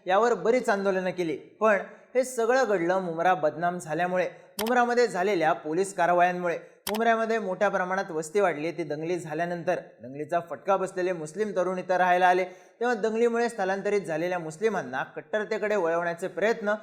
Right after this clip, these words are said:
धर्मांध मुस्लिमांकडून केले गेले आणि या प्रचाराला अनेक तरुण बळी देखील पडल्याचं सांगण्यात येतं.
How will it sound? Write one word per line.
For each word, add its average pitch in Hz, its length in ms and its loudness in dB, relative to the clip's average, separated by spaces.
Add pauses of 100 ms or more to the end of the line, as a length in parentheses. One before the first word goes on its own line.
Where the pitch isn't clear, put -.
(260)
धर्मांध 220 400 0
मुस्लिमांकडून 202 720 -2
केले 196 280 4
गेले 190 260 2 (280)
आणि 131 220 -8
या 175 160 6
प्रचाराला 160 720 2
अनेक 220 300 -2
तरुण 196 200 2 (260)
बळी 202 240 4
देखील 214 300 2
पडल्याचं 170 460 -2
सांगण्यात 180 400 -2
येतं. 190 300 2